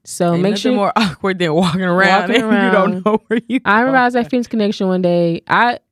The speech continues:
Speaker 1: should have asked for a tour, but I didn't. And I'm like, "You know what?" I just went to the desk. I was like, "I need help.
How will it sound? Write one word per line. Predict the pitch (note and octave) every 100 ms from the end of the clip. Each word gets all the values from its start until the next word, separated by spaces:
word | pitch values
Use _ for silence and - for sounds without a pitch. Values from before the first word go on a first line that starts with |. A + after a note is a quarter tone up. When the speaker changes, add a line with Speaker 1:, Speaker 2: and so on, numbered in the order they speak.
| _
Speaker 1:
should | - A3+
have | G#3+
asked | F3+ F#3
for | - F3+
a |
tour, | F3 G#3 G3+ F3+
but | E3+
I | E3
didn't. | D#3+ F#3 F#3 E3 - _ _ _ _ _
And | F3 F#3
I'm | F#3
like, | E3+ E3 G3+
"You | A#3+
know | B3
what?" | B3 B3 A#3 -
I | G#3+
just | B3
went | A#3+ A#3
to |
the | G#3+
desk. | G3+ G3+
I | G#3
was | F#3+
like, | E3+ -
"I | A3+
need | B3+ A3+ F3+
help. | E3 D#3+